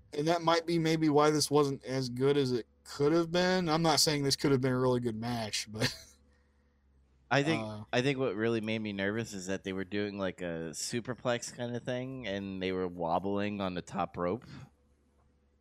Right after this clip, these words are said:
Speaker 1: Yeah, it was really clear that either the two of them shouldn't be doing these top rope spots, or Nyla should not be doing these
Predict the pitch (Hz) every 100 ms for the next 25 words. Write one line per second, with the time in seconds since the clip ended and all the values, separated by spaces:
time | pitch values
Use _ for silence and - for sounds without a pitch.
0 | - - - - _ - 156 170 165 165
1 | 170 185 156 175 214 - 165 180 185 151
2 | 147 131 160 160 156 151 147 - _ _
3 | _ _ 147 139 202 214 208 196 - 190
4 | 180 175 170 151 165 165 160 147 - 139
5 | 143 175 170 170 - 165 165 - 143 131
6 | 135 143 143 135 143 139 131 139 135 143
7 | 147 135 139 -